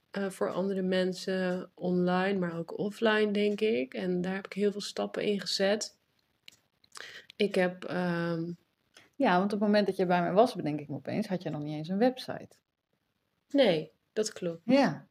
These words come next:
Speaker 1: Dat klopt, ja.
Speaker 2: En dat is wel, weet je wel, als je dan nu denkt, van dat is, dat vind ik soms wel mooi om te zien. Want weet je wat, dat punt van, toen was het alleen, het wa-, was van binnen, maar,
Speaker 1: Ja.
Speaker 2: eh, en, en om dan te zien van,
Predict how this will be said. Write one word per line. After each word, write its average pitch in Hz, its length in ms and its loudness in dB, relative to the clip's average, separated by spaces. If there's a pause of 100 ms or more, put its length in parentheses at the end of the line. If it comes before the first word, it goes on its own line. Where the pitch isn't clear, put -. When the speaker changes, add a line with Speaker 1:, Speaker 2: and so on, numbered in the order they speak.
Speaker 1:
Dat - 160 -16
klopt, - 580 -12 (120)
ja. 175 260 -4
Speaker 2:
En 196 100 0
dat 202 180 2
is 196 120 -2
wel, - 200 6
weet 214 160 6
je 262 60 8
wel, 320 140 12
als 311 120 10
je 254 80 2
dan 233 160 6
nu 277 180 6
denkt, 208 380 6
van 214 120 -2
dat 226 160 2
is, - 160 -20
dat - 180 -6
vind 330 160 0
ik - 60 -16
soms 311 160 0
wel 277 100 6
mooi 247 320 10
om 208 100 4
te 226 100 -4
zien. 220 320 4
Want 202 260 -2
weet 226 200 2
je 254 60 0
wat, 262 140 0
dat 254 240 6
punt 294 420 8
van, 214 300 4 (300)
toen 240 200 8
was 240 180 10
het 285 160 4
alleen, 214 440 6
het - 180 -4
wa-, 151 300 -6
was 220 280 2
van 185 220 0
binnen, 262 380 8
maar, 208 180 6 (200)
Speaker 1:
Ja. - 180 -2
Speaker 2:
eh, 196 560 4
en, 208 300 2
en 196 340 0
om 202 200 4
dan 202 160 4
te 202 100 -4
zien 254 340 6
van, 202 360 4